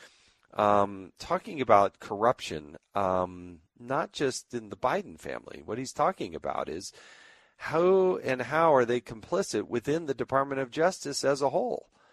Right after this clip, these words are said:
Because you have about a hundred and ten thousand people that work at the Department of Justice, at least last time I looked. Um, and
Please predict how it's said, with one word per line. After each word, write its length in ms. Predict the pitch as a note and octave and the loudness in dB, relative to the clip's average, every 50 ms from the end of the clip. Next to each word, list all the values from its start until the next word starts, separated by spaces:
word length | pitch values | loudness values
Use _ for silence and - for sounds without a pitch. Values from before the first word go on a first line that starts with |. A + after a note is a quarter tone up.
| _ _ _ _ _ _ _ _ | _ _ _ _ _ _ _ _
Because 360 | D3 D3+ D3 F3+ F#3 D#3+ E3 | 0 2 4 4 2 4 4
you 60 | G3 | 2
have 120 | G#3+ G3 | 2 2
about 240 | G3+ D#3+ D#3+ D3+ C3+ | 2 4 4 6 6
a 60 | B2+ | 6
hundred 260 | A#2+ D#3+ F#3+ G3+ F#3 D3 | 4 4 0 0 -2 -6
and 100 | C3+ B2+ | -8 -10
ten 240 | - C#3 C#3+ C3+ | -6 -4 -4 -6
thousand 580 | A#2+ - - C3+ B2 B2 B2+ B2 B2 B2 A2+ G2+ | -6 -6 -2 0 2 2 0 0 -2 -6 -10 -8
people 340 | A2+ A#2+ A#2+ - G#2 G2 F#2 | -6 -8 -6 -4 -4 -4 -4
that 80 | F#2 F#2 | -2 -2
work 220 | F#2+ G#2 G2 - | -4 -6 -4 -6
at 100 | G#2 F2 | -10 -10
the 80 | - - | -10 -10
Department 460 | - F2 _ F2+ F#2+ F#2 F2+ F2+ F2 | -10 -8 _ -4 -4 -4 -6 -8 -10
of 100 | E2+ D#2+ | -12 -12
Justice, 560 | - - E2+ D#2 F2+ - - - - - - _ | -8 -6 -4 -4 -4 -6 -8 -10 -10 -10 -12 _
at 80 | - | -16
least 220 | - - - - - | -14 -14 -14 -12 -8
last 240 | - C#2 - - | -6 -6 -8 -6
time 160 | - D2+ D#2 - | -10 -12 -10 -10
I 80 | A#1 | -10
looked. 400 | B1+ D#2 G2+ D3 - _ - - - _ _ | -6 -2 -4 -4 -4 _ -18 -20 -20 _ _
Um, 600 | - G#2 G2+ F#2+ F#2 F#2 F2+ F#2 F#2 F2+ E2+ E2+ _ _ _ _ - - _ _ _ _ _ _ _ | -4 -2 0 0 0 0 -2 -6 -8 -16 -18 -20 _ _ _ _ -20 -20 _ _ _ _ _ _ _
and 680 | - B2 B2 B2 B2 A#2+ A#2+ A#2+ A#2+ A#2+ A#2+ A#2 G#2 | -2 0 2 2 2 2 2 2 0 0 -4 -14 -16